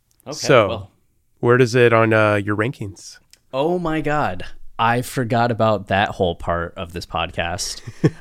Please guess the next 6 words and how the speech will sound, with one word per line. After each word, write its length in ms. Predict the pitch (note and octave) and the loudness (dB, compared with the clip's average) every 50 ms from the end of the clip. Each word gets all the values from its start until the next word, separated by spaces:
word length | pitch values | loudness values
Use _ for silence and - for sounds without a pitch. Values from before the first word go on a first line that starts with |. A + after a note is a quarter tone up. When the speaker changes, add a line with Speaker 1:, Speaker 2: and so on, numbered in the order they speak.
| - - - | -6 -2 0
Speaker 2:
<laughs> 500 | G2+ G2+ G#2+ G#2+ - A#2 C#3 C#3+ - - | 2 2 2 0 0 0 0 2 4 4
Speaker 1:
Um, 420 | F3 - - - D#3 B2 A#2 A2 - - _ - - - - - - - - - - - - - - - | 4 4 6 4 2 2 2 0 -2 -6 _ -20 -20 -20 -20 -20 -20 -20 -20 -20 -20 -20 -20 -20 -20 -14
looking 680 | - A2+ A2 A#2 B2+ C3+ C#3+ D3 - E3+ D#3+ D#3 D3 C3 | -8 -6 -4 0 2 2 2 2 2 2 2 2 0 0
at 340 | - A2+ A#2 A#2+ A#2+ - | 0 2 2 2 0 0
my 180 | B2+ A2+ A2 A2 | 0 0 0 0
rankings. 880 | G2+ G2+ G2+ G#2 A2+ G#2+ A2+ F#2+ F2 F2+ F2+ F#2 G2 G2+ - - - | 0 -2 -2 -2 -4 -4 -6 -6 -8 -8 -10 -10 -10 -10 -10 -12 -12